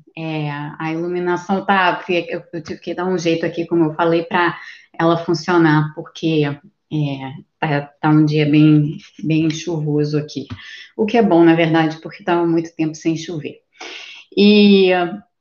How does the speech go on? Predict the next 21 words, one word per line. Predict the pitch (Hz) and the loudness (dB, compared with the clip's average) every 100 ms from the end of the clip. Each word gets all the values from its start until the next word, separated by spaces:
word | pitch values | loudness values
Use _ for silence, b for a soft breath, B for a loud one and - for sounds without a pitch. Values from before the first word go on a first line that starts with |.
| _ _ _ 214 | _ _ _ -4
então, | 220 214 185 196 | -2 0 0 0
esse, | 196 196 180 175 - | -2 -4 -4 -4 -2
esse | 196 196 196 180 180 185 185 | -4 -4 -6 -6 -6 -8 -6
aniversário | 190 196 185 190 - 185 185 185 | -4 -2 -4 -6 -2 0 0 -2
do | 175 | -4
canal, | 175 180 170 160 156 156 160 - | -4 -2 0 0 0 -2 -6 -10
ele, | 170 170 175 170 165 160 156 156 | -6 -6 -4 -2 -2 -2 -6 -8
eu | 170 160 - | -8 -8 -12
tô | - 160 | -16 -6
feliz | 190 208 254 247 | -2 2 0 0
porque | 214 - | -6 -4
ele | 196 165 | -4 -4
coincidiu | 180 185 151 175 160 175 | -4 -8 -8 -10 -6 -4
mais | 170 165 170 | -2 0 0
ou | 175 | 0
menos | 160 170 160 | 2 0 -2
com | - 170 | -10 -4
o | 170 | 0
lançamento | 165 165 156 156 151 165 | 0 0 -4 -2 -2 -2
do | 208 | 0
livro. | 247 214 208 208 | 2 4 2 2